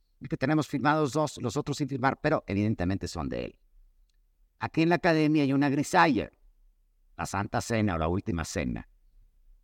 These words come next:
que firmadísima, pero que evidentemente no es de Martín de Vos. Es un cuadrito chiquito, ahí está en el corredor, una grisalla,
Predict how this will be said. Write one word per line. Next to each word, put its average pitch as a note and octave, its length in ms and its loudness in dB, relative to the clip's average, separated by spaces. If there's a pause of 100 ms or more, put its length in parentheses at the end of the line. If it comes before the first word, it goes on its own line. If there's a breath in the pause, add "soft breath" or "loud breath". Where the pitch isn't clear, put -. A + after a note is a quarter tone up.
(260)
que C3 320 0
firmadísima, B2 1000 0 (840)
pero A2+ 180 2
que G#2+ 160 2
evidentemente A2+ 580 2
no A2+ 240 4
es G#2 160 2
de F#2+ 60 0
Martín D2 320 -2
de - 80 -8
Vos. - 400 -20 (260)
Es - 80 -20
un A2 100 -12
cuadrito F2+ 380 0
chiquito, - 480 -2
ahí D3+ 60 4
está - 160 -2
en G#2+ 80 0
el - 60 -8
corredor, F2 500 -2 (760)
una F#2 200 -2
grisalla, D#3 640 2